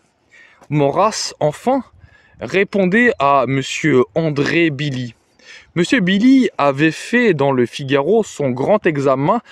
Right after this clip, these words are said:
de conscience et se demandait si nous n'étions pas envahis parce que nous avions trop aimé la littérature. Maurras s'exclamait que nous avions en effet beaucoup trop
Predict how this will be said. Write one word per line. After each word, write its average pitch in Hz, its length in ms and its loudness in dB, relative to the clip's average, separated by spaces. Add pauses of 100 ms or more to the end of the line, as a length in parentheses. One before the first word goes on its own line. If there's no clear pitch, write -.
(280)
de 147 80 0
conscience - 720 -4 (480)
et 185 180 2
se - 120 -4
demandait 240 560 2
si 196 320 -2
nous 180 160 2
n'étions 170 460 -2
pas 247 240 0
envahis 170 520 0 (320)
parce - 220 -4
que 214 160 0 (400)
nous 208 300 4
avions 226 680 0 (340)
trop 285 320 2 (380)
aimé 233 540 2
la 139 120 2
littérature. 143 1300 0 (1040)
Maurras 202 480 0
s'exclamait 202 880 0
que 165 320 2 (500)
nous 220 440 4
avions 214 440 2
en 156 140 2
effet 156 240 0
beaucoup 202 380 2
trop - 260 0